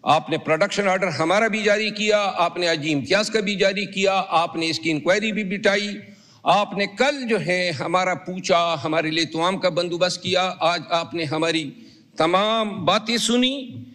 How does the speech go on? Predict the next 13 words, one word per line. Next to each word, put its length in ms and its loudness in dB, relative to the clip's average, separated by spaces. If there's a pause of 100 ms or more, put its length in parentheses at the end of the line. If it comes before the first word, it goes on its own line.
(380)
तो 100 2
लिहाजा 960 2
इस 300 0
ऐवान 360 2
में 240 2
पहली 280 2
दफ़ा 300 2
शायद 400 0 (440)
मैं 340 0
ये 420 -2 (200)
कहना 320 0
चाहता 340 0
हूँ 680 -6